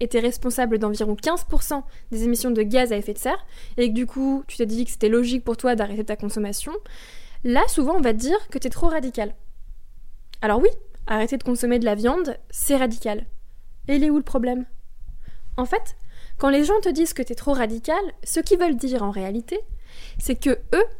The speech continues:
ne sont pas prêts à amorcer un tel changement dans leurs habitudes. Et ça, franchement, c'est OK. Chacun va à son rythme. Mais j'aimerais qu'on comprenne que la radicalité, c'est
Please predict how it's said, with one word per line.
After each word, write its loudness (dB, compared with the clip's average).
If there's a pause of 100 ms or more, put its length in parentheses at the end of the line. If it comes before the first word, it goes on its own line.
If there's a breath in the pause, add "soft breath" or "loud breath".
(140)
ne 6
sont 0
pas 6
prêts 4
à 6
amorcer 2
un 2
tel 6
changement 0
dans 2
leurs 2
habitudes. -2 (520)
Et 6
ça, 4
franchement, 0
c'est 2
OK. 0 (480 loud breath)
Chacun 4
va 6
à 4
son 0
rythme. -2 (720 soft breath)
Mais 4
j'aimerais 4
qu'on 0
comprenne 0
que 0
la 6
radicalité, 2
c'est 0